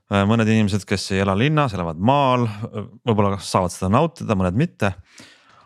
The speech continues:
Aga hiljuti tuli meile üks uus teenusepakkuja Eestisse, kes ei tulnudki otse meile, vaid kosmosest on pannud satelliidid üles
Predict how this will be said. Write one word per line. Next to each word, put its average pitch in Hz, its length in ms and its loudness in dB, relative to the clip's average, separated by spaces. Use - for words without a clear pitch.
Aga 104 520 0
hiljuti 175 600 2
tuli 175 360 0
meile 180 320 2
üks - 160 -6
uus 202 320 2
teenusepakkuja 120 800 2
Eestisse, 90 480 -4
kes 110 160 -4
ei 120 120 0
tulnudki 151 320 0
otse 165 280 0
meile, 165 340 4
vaid 107 160 0
kosmosest 104 680 -2
on 104 120 2
pannud 110 160 2
satelliidid 113 560 0
üles 180 220 -2